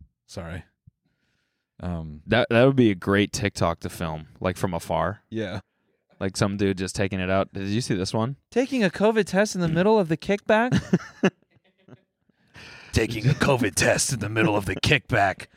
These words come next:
Speaker 2: <laughs> Did you see this one? Have you seen this one? Okay, wait. I'm gonna send it to Luke.
Speaker 1: Oh, you remember Bobby Holiday?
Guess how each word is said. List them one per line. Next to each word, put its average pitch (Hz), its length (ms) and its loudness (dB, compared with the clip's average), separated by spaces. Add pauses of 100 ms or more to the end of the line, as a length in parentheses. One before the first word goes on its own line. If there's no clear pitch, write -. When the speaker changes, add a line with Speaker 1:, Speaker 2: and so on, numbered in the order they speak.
(120)
Speaker 2:
<laughs> - 240 -14
Did 139 100 0
you 143 60 2
see 160 180 2
this 104 200 -2
one? 131 220 -4 (1400)
Have 131 100 -2
you 135 60 -4
seen 143 120 -8
this 156 100 -8
one? 180 180 -8 (260)
Okay, - 220 -10
wait. 98 260 -10
I'm - 80 -10
gonna 82 140 -10
send 85 260 -12
it - 40 -20
to - 80 -18
Luke. 82 200 -16 (400)
Speaker 1:
Oh, 113 40 -20
you 123 60 -18
remember 127 200 -6
Bobby 120 260 6
Holiday? 123 500 4